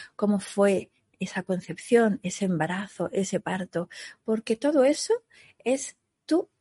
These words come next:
propósito de vida, cómo entras en la vida y cómo vas a manifestarte en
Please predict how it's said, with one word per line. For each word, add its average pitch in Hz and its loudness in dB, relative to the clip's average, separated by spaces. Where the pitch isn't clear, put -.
propósito 202 2
de 165 -4
vida, 156 -4
cómo 226 8
entras 233 0
en 240 2
la 233 2
vida 262 6
y 196 2
cómo 226 4
vas 202 -2
a 247 2
manifestarte 240 0
en 202 2